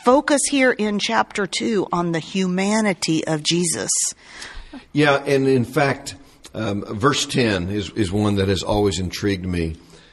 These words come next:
Speaker 2: where he says, "For it was fitting that he for whom and by whom all things exist, in bringing many sons to glory,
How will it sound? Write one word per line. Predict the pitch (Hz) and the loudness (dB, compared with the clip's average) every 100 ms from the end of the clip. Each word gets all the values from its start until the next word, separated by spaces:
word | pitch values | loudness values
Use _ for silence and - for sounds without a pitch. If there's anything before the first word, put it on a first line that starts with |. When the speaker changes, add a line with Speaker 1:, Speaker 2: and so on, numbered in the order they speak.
| _ - | _ -2
Speaker 2:
where | 113 | 2
he | |
says, | 104 120 110 | 2 2 0
"For | - 123 | 2 2
it | 113 | 4
was | 107 - | 2 0
fitting | 151 143 127 107 | 0 2 4 4
that | 104 90 | 2 0
he | - 135 127 | -2 0 0
for | 123 113 110 | 0 0 2
whom | 120 110 | 2 2
and | 104 | 2
by | 98 113 | 2 2
whom | 104 107 107 | 2 2 2
all | 110 | 2
things | 110 104 90 | 0 -2 -2
exist, | 95 80 113 104 - | -4 -4 0 2 0
in | 98 95 | -2 -2
bringing | 107 107 101 101 | 0 0 0 2
many | 110 110 | 2 0
sons | - 110 98 - | 0 0 -2 -4
to | 95 | -4
glory, | 98 104 98 87 | 0 2 2 0